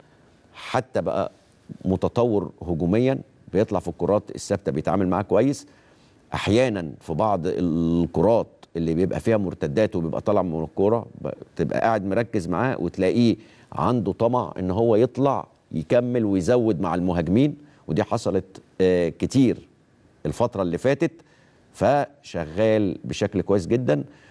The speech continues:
ويمكن أنا اتبسطت جدا أنا بتفرج على بعض الفيديوهات وشفت، آه، جمهور نادي الزمالك قبل مباراة، آه، فيوتشر،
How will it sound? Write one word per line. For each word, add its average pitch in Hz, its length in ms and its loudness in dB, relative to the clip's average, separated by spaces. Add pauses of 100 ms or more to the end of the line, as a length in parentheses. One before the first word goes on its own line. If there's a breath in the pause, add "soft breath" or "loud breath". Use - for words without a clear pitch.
(220 loud breath)
ويمكن 101 600 2
أنا 123 140 2
اتبسطت - 460 -4
جدا 95 380 0
أنا 104 140 0
بتفرج 110 400 2
على 95 200 2
بعض 101 380 2
الفيديوهات 87 1080 2
وشفت، 104 800 0 (760 soft breath)
آه، 82 320 4
جمهور 85 420 0
نادي 113 200 2
الزمالك 92 560 -2
قبل 101 280 0
مباراة، 85 400 2 (480 soft breath)
آه، 92 180 2
فيوتشر، 95 540 0